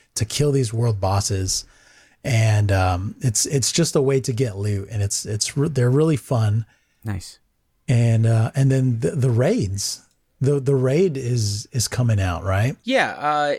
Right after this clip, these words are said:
Speaker 3: so in the, so the, the raid is called Uldir. Uh, Uldir, just like
Speaker 1: Mm-hmm.
Speaker 3: <laughs> sounds like an old deer.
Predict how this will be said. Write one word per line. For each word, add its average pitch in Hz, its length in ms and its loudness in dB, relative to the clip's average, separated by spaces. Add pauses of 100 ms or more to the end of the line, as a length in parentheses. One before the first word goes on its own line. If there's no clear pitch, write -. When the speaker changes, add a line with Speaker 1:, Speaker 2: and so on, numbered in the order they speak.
(160)
Speaker 3:
so 165 600 -4
in 156 580 -10 (220)
the, 143 720 -8 (400)
so 143 180 -6
the, 147 320 -4
the 143 460 -8
raid 165 260 -6
is 220 100 -10
called 190 220 -8
Uldir. 113 560 -12 (540)
Uh, 104 320 -6 (120)
Uldir, 139 760 -6 (260)
just - 260 -14
like 110 100 -4
Speaker 1:
Mm-hmm. 127 260 2
Speaker 3:
<laughs> - 180 -12
sounds - 180 -12
like 117 140 -6
an 113 120 -14
old 226 280 -12
deer. 226 340 -16